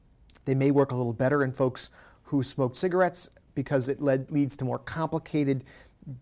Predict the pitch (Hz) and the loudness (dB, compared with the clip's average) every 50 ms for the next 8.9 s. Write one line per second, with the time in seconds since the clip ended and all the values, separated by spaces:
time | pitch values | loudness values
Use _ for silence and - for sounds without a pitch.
0 | - - 156 139 135 135 139 143 143 143 - - - 143 139 135 139 - 139 131 | -4 0 2 2 4 4 4 4 4 2 0 -4 -2 0 0 0 -2 -4 -10 -12
1 | - - 151 151 156 - - 156 156 139 147 156 143 - 160 147 147 - - - | -8 -4 -2 -2 -2 -2 -4 -6 -6 -4 -4 -4 -2 -2 -2 -4 -4 -6 -12 -18
2 | - - - _ - 139 139 127 - - 135 120 117 123 117 117 127 139 143 143 | -20 -20 -20 _ 2 4 4 4 4 0 -4 -4 -2 -4 -2 0 0 0 0 0
3 | 143 135 - 147 135 135 - 123 - 131 131 127 - - 139 131 127 - - - | 0 -2 -2 -2 -2 -2 -4 -6 -4 -4 -4 -6 -6 -8 -8 -8 -8 -10 -10 -10
4 | 127 120 110 117 131 127 131 131 - 127 120 120 123 127 - - 233 240 233 - | -10 -8 -6 -4 -4 -4 -4 -6 -6 -6 -6 -6 -6 -8 -4 -2 -2 0 2 2
5 | 220 208 202 175 165 160 160 156 151 151 143 143 143 143 139 - - 139 - - | 2 2 2 2 0 0 2 2 4 2 2 0 -2 -4 -4 -4 -4 -4 -4 -4
6 | 139 127 120 - - - - - - - 131 131 - - 170 135 135 131 135 135 | -4 -4 -4 -6 -10 -20 -20 -12 -6 -4 -4 -4 -2 0 0 0 0 0 0 0
7 | 139 127 131 127 123 - - 131 131 127 - - 120 - - 117 120 - - - | 0 0 0 -2 -2 -2 -2 0 0 0 -2 -4 -6 -8 -8 -10 -10 -8 -6 -6
8 | 135 131 - 135 127 113 117 113 110 117 120 135 135 135 131 131 127 | -6 -4 -4 -6 -6 -6 -6 -8 -8 -4 -2 0 0 0 0 -2 -6